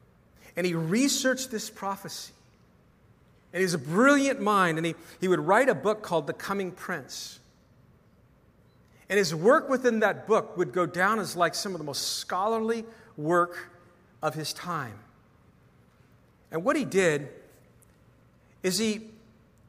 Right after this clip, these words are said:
demonstrated through mathematical accuracy the fulfillment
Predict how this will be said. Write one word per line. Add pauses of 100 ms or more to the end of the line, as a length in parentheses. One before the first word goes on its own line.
(440)
demonstrated
through
mathematical
accuracy (320)
the
fulfillment